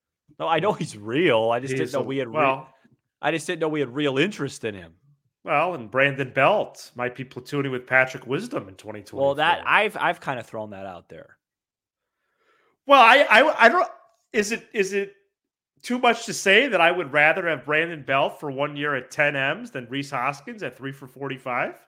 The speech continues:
Speaker 1: Not at all.
Speaker 2: Thank you.
Speaker 1: Especially because he's a left-handed bat.
Speaker 2: Would you like to do Around the M L B or trivia next? I, I, I,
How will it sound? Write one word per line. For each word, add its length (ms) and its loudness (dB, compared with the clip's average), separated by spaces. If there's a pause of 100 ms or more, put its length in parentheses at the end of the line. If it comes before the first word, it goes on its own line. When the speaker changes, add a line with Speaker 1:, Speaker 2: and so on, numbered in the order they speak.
(160)
Speaker 1:
Not 200 -8
at 80 -10
all. 360 -12 (340)
Speaker 2:
Thank 240 -10
you. 80 -20 (640)
Speaker 1:
Especially 380 -4
because 300 -14
he's 140 -14
a 60 -8
left-handed 500 -8
bat. 320 -6 (1800)
Speaker 2:
Would 180 0
you 80 -6
like 220 2
to 80 -18
do 200 -2
Around 360 2
the 140 -2
M 120 -2
L 200 2
B 180 -2
or 120 0
trivia 540 -2
next? 520 -6
I, 260 0 (100)
I, 100 -2
I, 340 -4